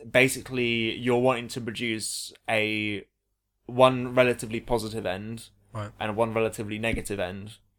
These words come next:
Speaker 1: And then the electrons will flow from the negative end, whether in high concentration, to the positive end, because electrons are negatively charged.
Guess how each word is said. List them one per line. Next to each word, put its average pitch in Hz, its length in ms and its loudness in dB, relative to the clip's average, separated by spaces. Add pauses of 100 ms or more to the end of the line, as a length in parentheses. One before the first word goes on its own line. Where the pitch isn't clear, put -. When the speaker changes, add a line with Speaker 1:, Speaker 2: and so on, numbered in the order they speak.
(480)
Speaker 1:
And 107 180 0
then 110 120 -2
the 110 80 0
electrons 107 500 0
will 107 100 -6
flow 104 540 0 (220)
from 113 260 0
the 110 80 -4
negative 113 380 -2
end, 101 200 -4
whether 104 220 -4
in 101 80 -6
high 107 200 -2
concentration, 104 960 -10
to 104 360 -4 (300)
the 113 80 -6
positive 104 400 -2
end, 95 200 -8
because 104 360 -8 (100)
electrons 104 400 -12
are 117 40 -10
negatively - 400 -10
charged. - 400 -12